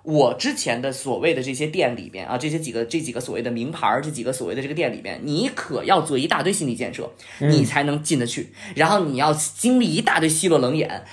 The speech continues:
Speaker 1: 然后你才战战兢兢下单。所有这些东西其实都是一个情绪价值在劳动里边的差异化的体现嘛，对吧？
Speaker 2: 对，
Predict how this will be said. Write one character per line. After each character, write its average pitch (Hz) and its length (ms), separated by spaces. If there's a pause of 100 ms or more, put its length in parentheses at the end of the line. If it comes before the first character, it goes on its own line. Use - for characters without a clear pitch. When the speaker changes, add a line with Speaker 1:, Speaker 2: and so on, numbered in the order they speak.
(140)
Speaker 1:
然 160 120
后 185 180
你 151 140
才 139 160
战 160 160
战 135 140
兢 147 60
兢 156 120
下 156 200
单。 120 240 (200)
所 190 360
有 349 200
这 143 160
些 143 160
东 151 160
西 151 160
其 160 220
实 240 80
都 302 240
是 - 300 (240)
一 143 140
个 156 420 (200)
情 147 220
绪 175 160
价 151 220
值 123 360
在 127 300
劳 123 240
动 208 160
里 139 140
边 120 140
的 117 100
差 175 200
异 165 120
化 127 120
的 113 60
体 - 160
现 147 180
嘛， 117 140
对 208 100
吧？ 214 140
Speaker 2:
对， 117 240